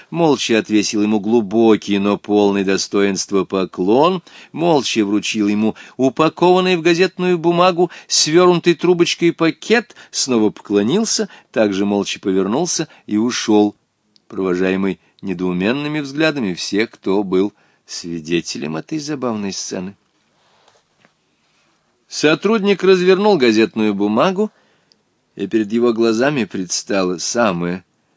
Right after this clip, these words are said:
необычное письмо,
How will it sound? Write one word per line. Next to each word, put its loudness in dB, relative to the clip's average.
необычное -4
письмо, -6